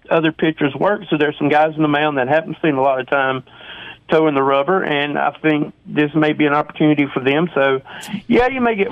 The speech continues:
four, maybe five innings out of him and then go to the bullpen and get some other guys work. Uh, you hope that that's the, look, Coach Oz is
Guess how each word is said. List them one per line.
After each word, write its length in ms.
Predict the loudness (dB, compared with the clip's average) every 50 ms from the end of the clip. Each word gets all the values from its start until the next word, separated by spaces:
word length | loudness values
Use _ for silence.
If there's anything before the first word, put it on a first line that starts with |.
| -4 -4
four, 320 | -2 0 2 2 0 0
maybe 380 | -2 -2 -2 0 0 0 -2 -2 0
five 280 | 2 2 2 2 2 2
innings 340 | 2 2 2 2 2 2 2
out 180 | 2 2 4
of 180 | 2 2 2 2
him 140 | 2 2 2
and 120 | 4 4
then 100 | 2 2
go 120 | 2 0 0
to 40 | -2
the 60 | -2
bullpen 520 | -2 0 0 0 0 2 2 2 2 2 2
and 80 | 0
get 140 | -2 -4 -4 0
some 100 | 2 2
other 180 | 2 2 0 0
guys 300 | 0 0 0 0 0 0
work. 360 | 0 0 2 2 0 -2 -4 _ _ _ -20 -20 -20 -20 -18 -18 -20 -14 -6 -2
Uh, 420 | 2 2 4 4 2 2 0 -2 -2
you 200 | 0 0 0 2
hope 240 | 2 2 2 0 -2 -4 -4
that 200 | -2 -2 -2 -2 -8 -10
that's 320 | -6 0 0 0 0 0 -4 -8 -4
the, 220 | -2 -2 -2 -2 -6 -14 _ _ _ _ -20 -20 -20 -16 -6 0
look, 260 | 2 2 2 2 0
Coach 240 | 0 -2 0 0 2
Oz 420 | 2 4 4 4 2 0 -4 -4
is 240 | -6 -6 -6 -6 -6